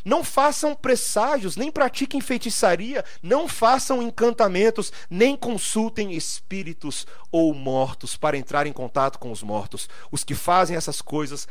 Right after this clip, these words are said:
são uma abominação para Deus." É exatamente por essas práticas abomináveis que o Eterno está expulsando essas nações. Queridos, Deus leva isso muito a sério. Muito a sério.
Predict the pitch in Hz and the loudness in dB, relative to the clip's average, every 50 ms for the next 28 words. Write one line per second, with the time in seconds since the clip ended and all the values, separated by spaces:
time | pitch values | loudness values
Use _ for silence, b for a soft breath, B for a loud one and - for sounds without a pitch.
0 | b b b - - - 160 143 135 143 156 160 151 - - - 156 180 151 131 | b b b -6 -4 -4 -4 -4 -4 -4 -4 -4 -6 -6 -6 -6 -6 -6 -4 -4
1 | 147 147 143 151 160 156 147 139 - - - - - 143 147 147 143 - - 120 | -4 -4 -4 -6 -6 -6 -6 -6 -6 -6 -6 -6 -4 -6 -6 -6 -6 -6 -4 -4
2 | 120 120 120 113 110 104 107 107 104 101 98 - - B B B B B - 139 | -4 -4 -4 -6 -4 -4 -4 -4 -4 -4 -6 -6 -6 B B B B B 0 0
3 | 139 143 131 123 113 - 214 240 - - 226 185 175 202 214 - - - 196 190 | 0 0 0 0 2 4 4 4 4 2 0 0 0 -2 -4 -4 -4 -2 0 0
4 | 165 165 220 302 311 - - 285 - - - - 190 202 233 254 - - 208 175 | 2 4 4 4 4 4 2 -2 -2 -2 -2 -2 -2 -2 -2 -2 -2 -4 -2 -2
5 | 196 170 185 185 185 165 165 165 165 160 165 165 B B B B B - - 170 | -2 -2 -2 -2 -2 0 0 0 0 0 -2 -4 B B B B B -2 2 2
6 | 208 - - - 175 170 175 175 - - - 156 151 - - - 180 185 160 - | 2 2 2 0 -2 -2 -2 -2 -4 -4 -4 -4 -4 -4 -4 -4 -4 -4 -4 -4
7 | - - 156 151 139 139 139 135 135 b b b b b - 127 135 127 - - | -4 -4 -4 -4 -4 -4 -6 -6 -6 b b b b b -6 -6 -6 -6 -6 -6
8 | 135 117 - - - - - - - 120 117 120 - - - 95 92 90 90 - | -6 -6 -6 -6 -6 -6 -8 -8 -8 -8 -6 -6 -6 -6 -8 -8 -8 -8 -8 -8
9 | - - - - - - - - - - - - - - - - - - - - | -6 -6 -6 -6 -6 -6 -8 -8 -8 -8 -8 -8 -8 -8 -8 -8 -8 -8 -8 -6
10 | - 156 151 196 190 226 - - 147 156 156 151 151 160 156 156 147 143 - - | -4 -2 -2 -2 -4 -4 -2 0 2 2 2 2 0 0 0 -2 -2 -2 -4 -6
11 | 139 139 - 165 143 - - - - 135 143 131 - - - - - - - - | -6 -6 -6 -6 -4 -4 -6 -6 -6 -8 -8 -8 -8 -8 -8 -8 -8 -8 -8 -8
12 | - - - - - - 147 165 196 214 - 208 185 - - - 151 160 175 160 | -8 -8 -8 -8 -6 -6 -4 -2 -2 0 0 -2 -2 -4 -4 -6 -6 -6 -6 -6
13 | 117 - | -6 -6